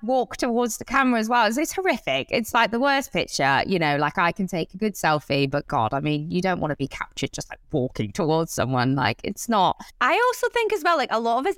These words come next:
Speaker 2: actually don't know what we look like. Do you know what I mean? Because, like,
Speaker 1: Yeah.
Speaker 2: the first thing you do is if you try something on or, and you're in the mirror and you're just like, I don't know, you stand different, I bet. I bet if I got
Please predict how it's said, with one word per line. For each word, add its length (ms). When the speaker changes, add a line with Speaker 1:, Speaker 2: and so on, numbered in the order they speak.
Speaker 2:
actually 380
don't 320
know 120
what 220
we 120
look 260
like. 240
Do 100
you 40
know 80
what 100
I 20
mean? 240
Because, 300
like, 140
Speaker 1:
Yeah. 160
Speaker 2:
the 80
first 200
thing 200
you 80
do 100
is 400
if 160
you 100
try 220
something 360
on 260
or, 40
and 320
you're 80
in 120
the 60
mirror 280
and 140
you're 80
just 180
like, 160
I 80
don't 120
know, 80
you 140
stand 460
different, 480
I 100
bet. 260
I 60
bet 400
if 100
I 240
got 380